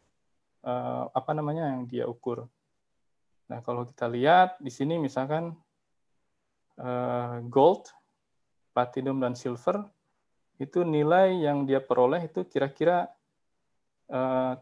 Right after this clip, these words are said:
tidak jauh berbeda dengan eh, nilai yang di-, diperoleh saat ini ya, di, di modern values gitu ya. Terus juga kalau kita lihat si polaritas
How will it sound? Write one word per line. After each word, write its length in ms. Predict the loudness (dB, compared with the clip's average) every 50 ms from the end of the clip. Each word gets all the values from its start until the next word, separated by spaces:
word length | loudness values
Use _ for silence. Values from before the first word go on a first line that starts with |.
| -8
tidak 240 | -2 2 2 2 4
jauh 240 | 4 4 4 4 2
berbeda 480 | 0 -2 -4 -2 -2 -2 2 2 2
dengan 480 | 2 2 0 -2 0 -2 -2 -4 -6 -12 _ _ _ _ _ _ _ -10
eh, 220 | -10 -8 -8 -8
nilai 480 | -8 -6 -4 0 0 0 2 0 -2 -4 -6 _ _ _ _ _ _ _ _
yang 320 | -10 -8 -8 -6 -6 -6 -6
di-, 200 | -4 -4 -6 -6
diperoleh 480 | -8 -8 -6 -4 -4 -2 -2 -2 -2 -4
saat 240 | -4 -6 -6 -6 -8
ini 200 | -10 -10 -8 -8
ya, 120 | -8 -8
di, 280 | -6 -6 -6 -6 -6 -6 -6
di 80 | -8 -8 -10
modern 560 | -10 -10 -6 -4 -4 -2 -2 -2 -4 -4 -2
values 480 | -2 -2 -2 -2 -4 -8 -10 -12 -14 -18
gitu 240 | -20 -20 -20 -20
ya. 80 | -20 -20 _ _ _ _ _ _ _ _ _ -6
Terus 240 | -6 -6 -6 -4
juga 400 | -2 0 4 6 6 6 4 2 -6 _ _ _ _ _ _ _ _ -4
kalau 160 | -2 -2 0
kita 280 | -2 -2 -2 2 4 4 4
lihat 400 | 4 6 6 6 4 4 0 -16 _ _ _ _ _ _ _ _ _ _ _ _ _ _ _ _ _ _ _ _ _
si 640 | -20 -8 -2 2 2 4 4 4 4 4 4 2 2 0 -4 -8 _ _
polaritas 1000 | 4 6 6 8 6 6 4 2 2 4 4 4 2 0 -6 -14 -20 -20 -20